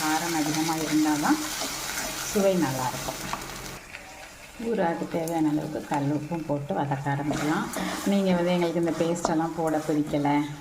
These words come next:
அஹ், சில்லி பேஸ்ட்லாம் ரெடி பண்ண பிடிக்கலன்னா" நீங்க தாராளமா வந்து அதை ஸ்கிப் பண்ணிட்டு எப்போதும் போல இந்த, இந்த மாதிரி வதக்கும் போதே மிளகாய் பொடி போட்டுக்கோங்க, சரிங்களா? நல்லா வதங்கிடுச்சு. ஒரு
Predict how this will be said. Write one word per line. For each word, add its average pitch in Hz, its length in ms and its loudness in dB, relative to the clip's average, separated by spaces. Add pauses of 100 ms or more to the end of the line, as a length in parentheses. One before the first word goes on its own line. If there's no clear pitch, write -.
(160)
அஹ், 147 460 4
சில்லி 160 320 0
பேஸ்ட்லாம் 151 480 0
ரெடி 147 160 2
பண்ண 147 220 2
பிடிக்கலன்னா" 160 680 0
நீங்க 247 220 4
தாராளமா 151 680 4
வந்து 147 360 4
அதை 151 200 0
ஸ்கிப் - 360 -6
பண்ணிட்டு 147 480 2 (480)
எப்போதும் 214 380 2
போல 156 200 2
இந்த, 196 260 4 (140)
இந்த 185 180 4
மாதிரி 165 300 2
வதக்கும் 151 320 2
போதே 147 200 6
மிளகாய் 147 420 2
பொடி 135 140 0
போட்டுக்கோங்க, 139 640 0
சரிங்களா? 214 440 -4 (1400)
நல்லா 185 580 2
வதங்கிடுச்சு. 175 640 2 (760)
ஒரு 185 160 0